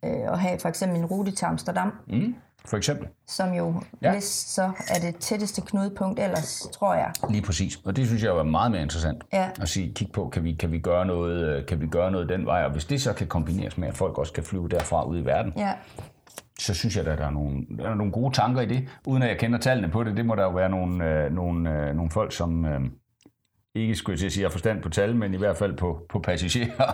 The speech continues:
Speaker 2: <laughs> og sige, hvad kan, hvad kan lade sig gøre, hvad kan ikke lade sig gøre. Men der er ingen tvivl om, at hver eneste gang, jeg kører forbi, øh, Esbjerg Lufthavn, så kigger jeg ind og siger, "Hvor er det synd, den bare ligger der." Find en rute, hvor der er noget indtjening.
Speaker 1: Ja.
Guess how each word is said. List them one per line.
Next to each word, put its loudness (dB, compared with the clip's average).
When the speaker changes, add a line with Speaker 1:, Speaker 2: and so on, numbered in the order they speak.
Speaker 2:
<laughs> -12
og -2
sige, 0
hvad 2
kan, 0
hvad 2
kan 0
lade 0
sig 0
gøre, 4
hvad 0
kan 0
ikke -2
lade -2
sig -6
gøre. -4
Men -2
der 2
er 4
ingen 2
tvivl 2
om, 2
at 0
hver 0
eneste 0
gang, 2
jeg 2
kører 0
forbi, 0
øh, 0
Esbjerg -2
Lufthavn, 0
så 0
kigger 0
jeg 0
ind 0
og 0
siger, 0
"Hvor 0
er 0
det -4
synd, -2
den -2
bare 2
ligger -4
der." -8
Find -2
en 0
rute, -2
hvor 2
der 4
er 6
noget 2
indtjening. 2
Speaker 1:
Ja. 0